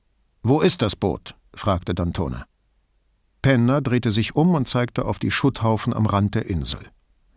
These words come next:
Dass dort gebaut wurde, war offensichtlich. Bretter und Steine und leere Zementsäcke, alles lag herum,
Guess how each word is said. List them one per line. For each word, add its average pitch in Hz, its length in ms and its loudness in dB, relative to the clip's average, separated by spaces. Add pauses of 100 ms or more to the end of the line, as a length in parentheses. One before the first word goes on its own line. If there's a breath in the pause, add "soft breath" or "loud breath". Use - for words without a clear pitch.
(360)
Dass 117 320 2
dort 107 320 0
gebaut 117 480 0
wurde, 101 300 0
war 104 300 2
offensichtlich. 92 840 -4 (360 loud breath)
Bretter 151 360 4
und 107 160 0
Steine 127 440 4
und 113 120 -2
leere 127 280 2
Zementsäcke, 131 760 2 (320 loud breath)
alles 151 360 4
lag 117 200 2
herum, 156 480 4